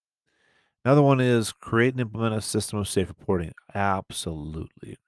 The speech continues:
with that. Hundred percent. And number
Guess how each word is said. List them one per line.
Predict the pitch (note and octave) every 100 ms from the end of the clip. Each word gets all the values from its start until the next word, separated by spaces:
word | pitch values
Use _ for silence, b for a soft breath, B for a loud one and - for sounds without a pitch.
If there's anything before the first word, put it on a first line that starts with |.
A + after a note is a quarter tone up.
| _
with | - _
that. | - _ _ _ _ _ _ _ _ -
Hundred | G2+
percent. | - F#2 - - _ _ _ _ _ _ _ _ _ _ _ _ -
And | F#2+
number | G2 F2+ E2+